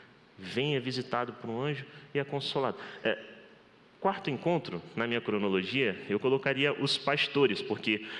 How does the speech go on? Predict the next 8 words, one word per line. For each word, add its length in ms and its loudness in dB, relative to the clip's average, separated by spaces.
José 240 2
e 40 2
Maria 280 2
se 160 2
acertaram, 600 0
eles 200 0
se 100 2
ajustaram, 640 0